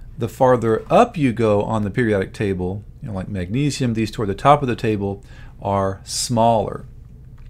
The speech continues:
Now, what if we compare these two atoms? We have potassium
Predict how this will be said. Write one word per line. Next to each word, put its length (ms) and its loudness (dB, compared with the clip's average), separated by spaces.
Now, 220 0
what 200 4
if 120 0
we 100 4
compare 320 2
these 240 2
two 320 -2
atoms? 340 0
We 80 -2
have 220 0
potassium 720 0